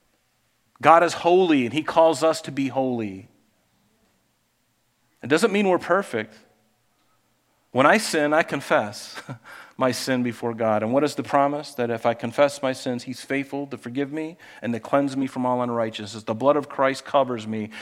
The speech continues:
And they could do the same thing. But I tell you what, if they don't turn and repent of that sin, they're gonna be in awful trouble. And especially as leaders in the church.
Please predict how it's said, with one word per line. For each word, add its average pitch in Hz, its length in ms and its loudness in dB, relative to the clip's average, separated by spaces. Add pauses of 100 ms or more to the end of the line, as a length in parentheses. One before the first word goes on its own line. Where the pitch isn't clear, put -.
(140)
And 135 140 4
they 180 120 8
could 180 160 -2
do 175 140 -2
the 160 80 0
same 156 360 -2
thing. 135 320 -4 (260)
But 143 120 6
I 143 60 6
tell 180 260 4
you 175 120 0
what, 175 200 8
if 139 100 0
they 156 100 2
don't 165 300 2
turn 175 400 2
and 139 120 0
repent 143 460 0
of 127 80 -6
that 131 220 0
sin, 160 320 -2
they're 147 80 0
gonna 175 160 -2
be 131 120 0
in 127 80 0
awful 139 300 2
trouble. 113 580 -6 (800)
And 135 120 0
especially 147 520 4
as 120 140 0
leaders 131 800 -2
in 117 100 -8
the 104 80 -6
church. - 720 -10